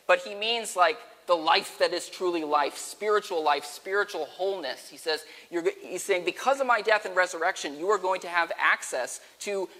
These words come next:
the kind of life that human beings have always been meant to have, union with God, relationship with God. That is going to become available."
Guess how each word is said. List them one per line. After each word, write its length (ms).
the 80
kind 240
of 120
life 380
that 140
human 280
beings 280
have 100
always 240
been 180
meant 220
to 80
have, 440
union 480
with 240
God, 400
relationship 640
with 160
God. 300
That 120
is 120
going 160
to 60
become 260
available." 680